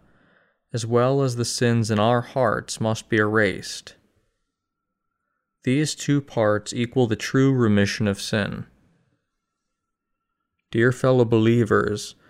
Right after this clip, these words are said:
God has blotted out all our sins completely. God's will has been completed in heaven.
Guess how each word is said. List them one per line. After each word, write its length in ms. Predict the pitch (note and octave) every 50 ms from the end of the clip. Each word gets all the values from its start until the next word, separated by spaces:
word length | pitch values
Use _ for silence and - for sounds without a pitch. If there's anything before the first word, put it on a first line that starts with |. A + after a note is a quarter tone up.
| _ _ _ _ _ _
God 340 | - A2+ A2+ A#2 B2+ C#3 C#3+
has 140 | C3+ A#2 A#2
blotted 480 | - A#2+ A2 A2 A2 A2 A2 G#2+ G#2+
out 240 | G#2+ G#2 G#2 G#2 -
all 320 | - A#2 A#2+ B2 C3+ C#3 C3+
our 160 | B2 A#2+ A2+
sins 500 | - - - - A#2+ A2+ G#2+ G#2 G2+ G2
completely. 760 | - - A2 F#2+ - A#2+ A2+ A2+ A2 A2 A2+ - - C#3+ - _ _ _ _ _ _ _ _ _ _ _ _ _ _ _ _ _ _ _ _ _ _ _ _ _ _ _ _ _ _ _ _ _ _ _ _ _ _ _
God's 440 | _ - A2+ B2 C#3 D3+ C#3+ - -
will 440 | A#2+ A#2 B2+ C3 B2 A2+ A2 G#2+ G#2
has 180 | G#2+ G#2+ G2 -
been 220 | - G#2 G2+ G2+
completed 760 | G2+ - G2+ G2 - - - C3+ C3+ C3+ A#2 G#2+ G#2 G2+ G2
in 160 | G2+ G2+ G2
heaven. 580 | A2 A#2 A#2 A2 A2 G2+ A2 - - - - -